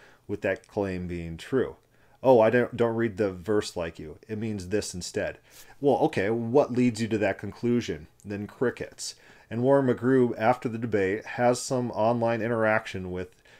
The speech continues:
him that he screenshotted, which Tyler Vela says, "Oh, I could just claim things are, uh, a logical fallacy or a red herring or, or whatever false categories. This is a category error,"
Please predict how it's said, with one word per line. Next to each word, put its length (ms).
him 340
that 180
he 100
screenshotted, 920
which 300
Tyler 300
Vela 360
says, 460
"Oh, 160
I 120
could 140
just 200
claim 340
things 540
are, 500
uh, 240
a 80
logical 440
fallacy 880
or 180
a 80
red 240
herring 840
or, 300
or 140
whatever 760
false 300
categories. 960
This 220
is 140
a 60
category 720
error," 160